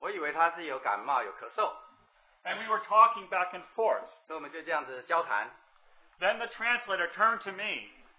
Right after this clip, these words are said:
Speaker 1: 结果那个翻译人就跟我说，
Speaker 2: and told me that she wants to accept the Lord.
Speaker 1: 就，结果就告诉那个，那个病人，其实是说他要接受主。
Speaker 2: So I, I hope that our brother here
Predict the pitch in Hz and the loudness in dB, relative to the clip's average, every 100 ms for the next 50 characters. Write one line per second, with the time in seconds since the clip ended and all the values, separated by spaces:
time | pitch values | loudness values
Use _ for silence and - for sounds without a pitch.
0 | - 160 151 165 160 147 139 156 156 135 | -10 -4 -2 -2 0 0 2 2 0 -4
1 | 123 131 135 131 113 131 127 - _ _ | -6 -6 -10 -12 -10 -8 -8 -10 _ _
2 | 160 - 202 233 214 196 - - 226 220 | -10 -2 0 0 0 -4 -4 -4 0 4
3 | 214 - 214 180 - 196 - 170 180 147 | 4 2 -4 -4 0 0 0 0 4 4
4 | 104 - - - - 185 170 - - 190 | 2 -6 -16 -14 -6 -6 -6 -10 -6 -2
5 | 202 202 196 208 202 202 214 208 190 208 | -2 0 6 6 6 2 4 4 4 0
6 | 208 180 233 175 160 - 175 175 180 170 | 0 -2 -2 -4 -4 -8 -14 -14 -12 -4
7 | 175 175 190 202 165 185 202 180 - 98 | 0 6 6 6 2 -2 0 0 -2 -14
8 | - - _ - _ - 220 - 208 - | -18 -20 _ -20 _ -20 -20 -20 -20 2
9 | 190 190 196 214 - 196 196 190 233 233 | 4 6 4 4 2 6 6 8 8 6
10 | - - _ _ 185 180 190 185 202 202 | 4 -12 _ _ -4 0 0 6 6 6
11 | 185 180 196 160 139 | 2 -2 6 6 6